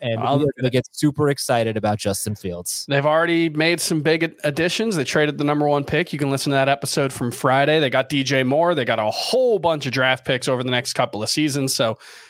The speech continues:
Speaker 2: Chicago in a position to take a big step forward next season. I think that's going to be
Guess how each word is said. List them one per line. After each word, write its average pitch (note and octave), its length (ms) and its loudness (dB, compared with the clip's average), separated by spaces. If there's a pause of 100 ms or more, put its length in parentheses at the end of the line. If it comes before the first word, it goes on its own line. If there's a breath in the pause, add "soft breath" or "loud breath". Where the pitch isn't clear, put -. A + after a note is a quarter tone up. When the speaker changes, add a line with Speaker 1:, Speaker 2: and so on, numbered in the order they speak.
(100)
Speaker 2:
Chicago D#3 580 0
in C3 120 2
a D#3 60 0
position D3 600 0
to C#3 100 -2
take C3+ 200 -2
a B2 120 2
big A#2+ 260 -2
step - 380 -2
forward C3 340 2
next A#2+ 220 -2
season. A#2+ 280 -2
I A2+ 60 0
think A#2 180 -2
that's A#2+ 200 0
going D3 180 2
to D3 80 0
be C3+ 260 0